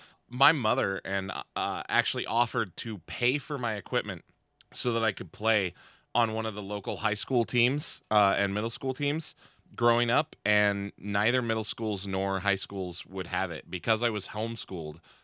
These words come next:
I wasn't allowed to play. And so, like, I grew up in this weird thing where, like,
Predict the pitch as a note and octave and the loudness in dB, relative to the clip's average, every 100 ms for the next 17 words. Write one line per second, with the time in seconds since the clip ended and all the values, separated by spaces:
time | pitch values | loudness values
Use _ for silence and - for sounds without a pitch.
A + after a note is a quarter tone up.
0 | _ - A2+ A2+ A2 G#2+ G#2 G2+ F2 - | _ 0 2 2 0 0 2 0 -2 -2
1 | A2+ F#2+ E2 - - _ _ _ _ - | 2 2 0 -8 -20 _ _ _ _ 2
2 | G#2 G2+ G2 F#2+ - - A#2+ G#2+ G#2+ G2 | 6 6 4 -2 -6 0 2 4 4 2
3 | - A2+ A#2 C3+ C3+ C#3+ C3 G#2+ G#2 A2 | 2 0 2 0 -2 -2 -6 -6 -4 -4
4 | G#2+ - A2 G2+ F#2 F#2 F2 - | -4 -2 -2 -2 -2 -2 -2 -4